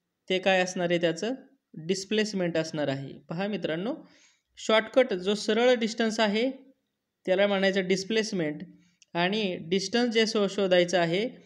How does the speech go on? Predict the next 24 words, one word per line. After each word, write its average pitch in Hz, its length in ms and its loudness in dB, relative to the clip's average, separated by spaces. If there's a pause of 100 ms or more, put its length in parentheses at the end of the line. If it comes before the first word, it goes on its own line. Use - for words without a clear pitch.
(280)
ते 190 140 4
actual 202 360 0
distance, 175 360 -2
म्हणजे 170 340 2
A - 20 -2
पासून 175 380 -2
B 185 120 2
पर्यंत, 165 440 0
B 165 240 2
पासून 175 320 -2
C 180 260 -4
पर्यंत, 165 380 -2
C 175 280 -4
पासून 160 360 -4
D 185 140 -2
पर्यंत, 165 400 -2
D 160 280 -2
पासून 151 340 -4
E 202 100 -4
पर्यंत, 147 440 -6 (840)
हे 190 40 0
असणार 180 360 0
आहे 185 200 0
distance. 196 640 -2